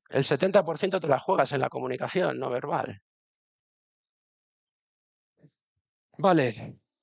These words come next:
autolesiones no suicidas. Antes decía que sí, ¿eh? Afortunadamente el ochenta por ciento de chicas y chicos adolescentes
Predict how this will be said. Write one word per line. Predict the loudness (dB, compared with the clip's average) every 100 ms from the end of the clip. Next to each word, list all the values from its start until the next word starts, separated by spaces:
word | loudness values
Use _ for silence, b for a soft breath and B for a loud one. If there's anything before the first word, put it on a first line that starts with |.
| _ _ 0
autolesiones | 0 2 2 4 4 4 4
no | 2
suicidas. | 0 -2 2 4 4 0 -4 -8 _ _ _ _ _ _ _ _
Antes | -4 2 2 2
decía | 0 0 4 4
que | 4 0
sí, | 2 2 2 0
¿eh? | -4 0 0 -2
Afortunadamente | -6 -4 0 2 2 2 0
el | 0
ochenta | 0 0 0
por | -2
ciento | -2 0
de | 0
chicas | 0 0 -2
y | -4
chicos | -4 -2 0
adolescentes | 0 0 0 -2 0 0 0